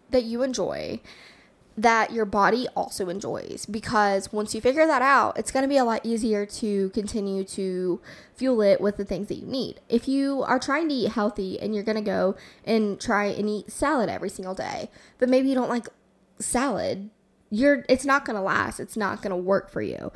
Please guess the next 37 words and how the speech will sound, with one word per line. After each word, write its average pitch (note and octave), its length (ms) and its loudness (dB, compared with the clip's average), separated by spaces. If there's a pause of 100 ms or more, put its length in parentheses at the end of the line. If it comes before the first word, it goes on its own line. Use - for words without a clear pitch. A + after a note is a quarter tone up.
(200)
So - 140 -4
you C#4 80 0
need D4+ 120 0
to D#4 60 0
figure B3 240 0
out A#3 140 0
exactly G#3+ 380 0
what G3+ 320 2
is G#3+ 200 6
gonna - 180 -8
work - 260 -4
for C4 100 -6
you D#4 200 0
and B3 160 2
what G#3 300 2 (460)
things B3+ 240 4
that G#3+ 80 -4
you G#3+ 140 -4
like, G3+ 340 0
because A#3+ 460 2 (340)
I C#4 60 -2
mean, C#4+ 280 2
yeah, B3 380 2
salad, A3+ 480 0
sure, A#3+ 260 0
it's - 180 -4
healthy, A3 500 -2
or G#3 180 0
usually G#3 560 -2
it's G#3 140 -4
healthy. G#3+ 500 -4 (960)
At D4+ 140 2
the C4+ 120 0
end B3 140 2
of G#3 80 -2
the G#3+ 100 -6
day, A#3 380 0